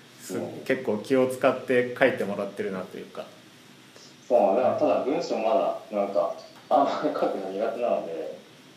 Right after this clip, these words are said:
Speaker 2: そこはこう、いろいろ試行錯誤しながら、より良くしていければなと思ってますけど、ちょっと脱線したんですけど、
Speaker 1: はい。
Speaker 2: なんか最近ですね、あの、福音書書店っ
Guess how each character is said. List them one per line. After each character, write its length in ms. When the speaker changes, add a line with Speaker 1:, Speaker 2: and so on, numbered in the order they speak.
Speaker 2:
そ 80
こ 240
は 280
こ 420
う、 40
い 20
ろ 180
い 40
ろ 100
試 120
行 160
錯 220
誤 100
し 80
な 180
が 80
ら、 220
よ 140
り 80
良 80
く 320
し 100
て 160
い 60
け 60
れ 80
ば 180
な 120
と 120
思 300
っ 20
て 60
ま 160
す 140
け 80
ど、 360
ち 60
ょ 40
っ 40
と 100
脱 300
線 160
し 80
た 100
ん 40
で 80
す 60
け 60
ど、 540
Speaker 1:
は 100
い。 80
Speaker 2:
な 100
ん 20
か 80
最 200
近 160
で 80
す 200
ね、 320
あ 60
の、 840
福 120
音 200
書 160
書 180
店 160
っ 80